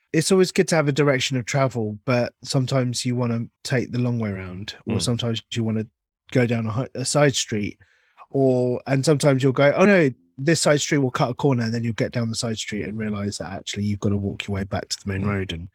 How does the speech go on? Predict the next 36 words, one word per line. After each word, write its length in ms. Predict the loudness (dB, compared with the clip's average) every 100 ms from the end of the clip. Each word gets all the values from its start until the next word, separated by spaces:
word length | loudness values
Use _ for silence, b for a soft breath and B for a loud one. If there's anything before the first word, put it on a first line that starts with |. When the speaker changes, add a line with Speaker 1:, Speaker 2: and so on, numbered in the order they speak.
| -6
Speaker 1:
all 120 | 0
the 100 | 2
rest 180 | 2 0
of 60 | -2
it. 60 | 0
I 140 | 2
think 340 | 4 4 2 -2
a 80 |
plan 280 | -2 2 4
is 160 | 4 2
useful, 400 | 0 0 0 0
but 160 | 0 -2
a 40 |
plan 320 | -2 0 0
is 240 | -2 -4 -2
not, 300 | -2 -4 -8
like, 260 | -10 -10 -10
a 60 | -10
hard 340 | -8 -6 -4 -6
and 100 | -8
fast 520 | -6 -6 -6 -10 -10 _ -2
manifesto 640 | 0 0 -2 -4 -4 -6 -8
for 160 | -8 -6
a 60 |
novel. 480 | 0 2 2 0 -6
I 80 | -6
think 260 | -4 -4
a 40 | -6
plan 320 | -6 -2 0
is 160 | 0 -4
a 60 |
really 340 | -4 -2 -4 -4
good 240 | -6 -6 _ _ -6
direction 640 | -4 -6 -12 -8 -6 -6
of 100 | -8
travel, 480 | -6 -6 -6 -10